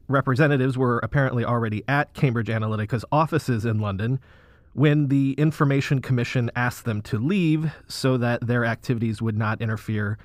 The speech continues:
with the Commission's own investigation. The Information Commission is reportedly seeking an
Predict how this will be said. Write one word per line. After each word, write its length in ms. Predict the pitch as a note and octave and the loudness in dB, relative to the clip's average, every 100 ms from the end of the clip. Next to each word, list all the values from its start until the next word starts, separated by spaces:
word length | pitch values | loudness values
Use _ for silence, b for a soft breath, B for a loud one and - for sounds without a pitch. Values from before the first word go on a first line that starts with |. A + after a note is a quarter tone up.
| b b b | b b b
with 280 | G2+ G#2+ - | -4 -4 -2
the 120 | A2 | -8
Commission's 560 | - G#2+ G2 A2 G#2+ G2 - | -4 -4 -2 -4 -4 -6 -2
own 260 | D#3+ F3 C#3+ | 2 4 2
investigation. 840 | A#2 A2 - G2+ F#2 F2+ E2 D#2+ b b b b b b _ - | 0 -2 -4 -6 -6 -8 -12 -16 b b b b b b _ -4
The 260 | C3 C#3 C#3 | 2 4 4
Information 600 | D#3 D3 D3 C#3 - C#3+ | 2 4 2 2 2 0
Commission 400 | C#3 C3 C#3+ A#2+ | 2 2 2 0
is 160 | A#2+ | 0
reportedly 500 | A#2 A#2+ C3+ B2 A#2+ | 0 0 0 0 -2
seeking 380 | - C3+ B2 A#2 | 0 -2 0 0
an 140 | A2 | -2